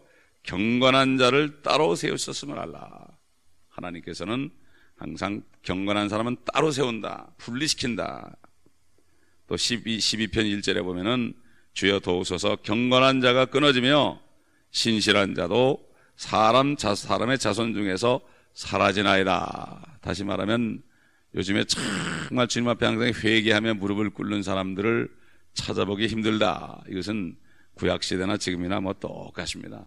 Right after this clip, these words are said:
같은 사람이기 때문에 유대인이나 이방인이나 정말 이 마지막 때 정말로 무릎을 꿇으면 뭘 구하고 내 참 문제나 내놓고 도와달라고 그러는 걸 많이 하는데,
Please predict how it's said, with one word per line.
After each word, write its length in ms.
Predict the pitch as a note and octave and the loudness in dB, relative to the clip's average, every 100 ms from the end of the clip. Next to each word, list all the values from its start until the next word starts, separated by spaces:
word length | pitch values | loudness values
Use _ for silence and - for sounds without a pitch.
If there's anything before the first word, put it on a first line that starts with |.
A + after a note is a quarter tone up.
| - | -16
같은 300 | - - G#2 | -14 -4 0
사람이기 400 | F#2 F#2+ G2 F2+ | 2 2 0 -2
때문에 340 | F2 F2+ G2 G#2 | -4 -4 -4 -6
유대인이나 460 | F#2+ G#2 G#2 G#2+ | -2 0 2 2
이방인이나 760 | A2+ G2 G2 F#2 A#2+ A2+ C#3 - - - - - - - - - | 2 2 0 0 2 2 0 -6 -18 -20 -20 -20 -20 -20 -20 -6
정말 400 | - G2 G#2+ - | 0 2 2 2
이 80 | |
마지막 460 | G2+ F#2+ F#2+ G2 F#2+ | 0 0 0 -2 0
때 240 | G#2+ G#2+ - | 0 0 0
정말로 1120 | - F2 F2 F2 F2 E2+ E2+ E2+ G#2 G#2+ A#2 - - - - - | -6 -4 -2 -2 -2 -2 -2 0 2 0 -4 -14 -20 -20 -20 -20
무릎을 400 | - F2+ F2+ F2+ | -4 -2 0 0
꿇으면 480 | F2+ F2+ F#2 F#2+ G#2+ | -2 -4 -4 -4 -2
뭘 220 | G2 G2 | -2 -2
구하고 840 | - F#2 F2 E2+ F2 G2 A2 B2 - - - - - | -4 -4 -2 -2 -2 -2 -2 -6 -16 -20 -20 -20 -20
내 460 | - - G2 G2+ G#2+ - - _ _ - | -12 0 4 4 2 -6 -20 _ _ -12
참 360 | - F#2 F2 - | -6 -6 -6 -10
문제나 460 | D#2 G2 G2+ G2+ G2+ | -6 -2 2 2 2
내놓고 800 | F#2+ F#2 F#2 - G2 G#2+ A#2+ D#3 _ _ | 2 -2 -2 0 2 2 -2 -10 _ _
도와달라고 560 | - G2 G#2 G2+ G#2 G2+ | -6 0 2 2 2 0
그러는 180 | G2 G2 | -2 -2
걸 120 | A2+ | -2
많이 220 | G2+ G#2 | 0 0
하는데, 640 | F#2+ G2+ G#2+ G2 A2+ F#3 | 0 -2 0 0 0 -6